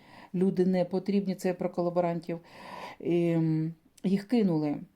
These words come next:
Можливо, колаборанти об'єднувалися з окупантами,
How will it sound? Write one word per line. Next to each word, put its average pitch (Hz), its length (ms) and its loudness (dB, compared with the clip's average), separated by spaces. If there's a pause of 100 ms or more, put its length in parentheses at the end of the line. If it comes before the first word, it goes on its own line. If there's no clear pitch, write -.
(320)
Можливо, 208 340 2
колаборанти 196 960 2
об'єднувалися 175 1000 0
з 165 100 -6
окупантами, 175 960 0